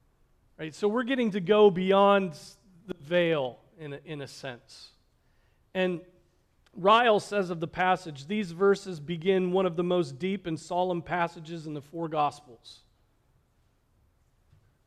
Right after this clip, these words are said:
We finite creatures that we are, are hardly able to comprehend these mysteries, right? But nevertheless,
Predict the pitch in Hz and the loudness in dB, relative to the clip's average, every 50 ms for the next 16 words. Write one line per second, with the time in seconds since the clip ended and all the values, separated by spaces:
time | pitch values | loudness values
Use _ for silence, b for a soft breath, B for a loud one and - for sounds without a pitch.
0 | _ _ _ - 139 131 147 180 190 196 196 185 - - - 202 196 202 196 190 | _ _ _ -20 -10 -4 -2 0 0 2 0 -2 -4 -2 0 0 2 2 2 2
1 | 185 180 170 165 165 - - 190 208 208 196 - - 175 165 170 147 147 156 165 | 2 2 2 0 -2 -4 -4 -2 -2 -2 -2 -4 -4 -2 -2 -2 -4 -6 -8 -8
2 | 165 165 160 165 - _ _ 180 175 170 165 165 165 180 180 175 170 175 175 165 | -6 -6 -6 -8 -10 _ _ -4 -2 2 4 6 8 8 10 8 8 6 4 0
3 | 165 165 160 151 - - 196 202 202 185 190 185 175 - 180 185 190 180 180 170 | -2 -2 -2 -2 0 0 2 2 2 2 0 -2 -2 -2 -2 -2 -2 -2 -2 -4
4 | 165 160 - - 175 180 185 175 185 165 156 143 135 175 180 180 180 175 170 143 | -6 -6 -8 -6 -4 -4 -4 -4 -4 -4 -4 -4 -2 -2 0 2 2 0 0 -2
5 | 139 - - 170 170 170 147 143 165 175 196 202 - - - - 156 131 117 113 | -6 -10 -8 -6 -4 -4 -6 -6 -4 -2 -2 -2 -4 -6 -14 -14 -12 -12 -12 -14
6 | - _ - - - - - _ _ _ _ _ _ _ _ _ _ _ _ _ | -18 _ -20 -20 -20 -20 -20 _ _ _ _ _ _ _ _ _ _ _ _ _
7 | _ _ _ _ 156 156 151 160 175 170 180 190 180 180 196 208 202 202 185 175 | _ _ _ _ -20 -16 -12 -10 -10 -10 -10 -8 -4 -2 -2 0 0 0 0 2
8 | 170 190 208 214 190 165 - - - - - | 4 4 4 4 4 2 -2 -8 -18 -20 -20